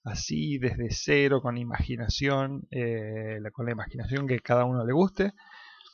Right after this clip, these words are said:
Y voy a ir explicando los pasos de cómo lo voy haciendo. Eh, si no entienden el código, vayan a los anteriores videos, que ahí está todo bien explicado y, y así no tengo que pararme a explicar cada etiqueta que voy a poner.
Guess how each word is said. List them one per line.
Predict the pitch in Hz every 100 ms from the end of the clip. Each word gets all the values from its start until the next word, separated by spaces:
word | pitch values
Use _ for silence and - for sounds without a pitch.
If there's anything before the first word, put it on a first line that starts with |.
| _ -
Y | 131
voy | 135
a |
ir | 127
explicando | - 127 127 123
los | 120 117
pasos | 143 - 139 127 -
de | 120
cómo | 113 113
lo | 120
voy | 120
haciendo. | 131 - 190 202 196 185 -
Eh, | 139 120 120 107
si | - 120
no | 131 135
entienden | 131 123 135 127 123
el | 117 113
código, | - 131 127 123 113 135
vayan | 123 117 117
a | 110
los | 107 -
anteriores | 117 123 127 123 117
videos, | 123 135 123
que | -
ahí | 110
está | 110 - 117
todo | 107 120 123 117 107 104 104 -
bien | 123 113
explicado | 107 - 123 127 131 147 139
y, | 110
y | 104 98 101 98 98 101 104 101 101 104 104
así | - 117 107
no | 110 104
tengo | 113 104
que | 107 _
pararme | 113 110 113 110
a |
explicar | - 123 120 110
cada | 113 104
etiqueta | 104 117 113 - 110
que | 110
voy | 113
a | 110
poner. | 127 120